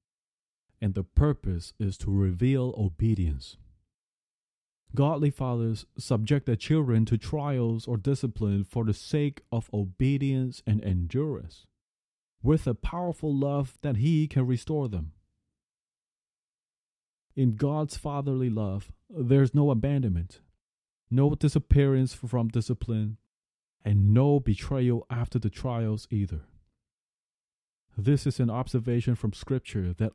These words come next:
all God-fearing fathers can see. And that's an encouragement to all the fathers and their sons.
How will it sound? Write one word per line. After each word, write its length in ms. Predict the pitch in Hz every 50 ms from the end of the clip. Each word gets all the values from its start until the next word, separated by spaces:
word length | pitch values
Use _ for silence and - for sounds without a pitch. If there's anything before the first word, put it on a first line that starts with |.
| _
all 200 | - 117 117 117
God-fearing 640 | 110 - 117 113 113 - - - 117 110 110 110 107
fathers 480 | - - 113 107 107 104 107 104 -
can 140 | - - 92
see. 320 | 87 - - 127 120 101 80 _ _ _ _ _ _ _ _ _ _ _ _ _ _ _ _ _ _ _ _ _
And 180 | - 113 110 98
that's 240 | 135 143 143 139 -
an 120 | 127 110
encouragement 760 | 107 110 107 101 - - 147 151 143 123 - - 98 92 90
to 160 | - 110 98 -
all 200 | - 127 123 127
the 100 | 127 123
fathers 500 | - - - 127 127 127 123 127 120 -
and 160 | - 117 113 110
their 100 | 113 104
sons. 500 | - - 131 135 127 104 101 - -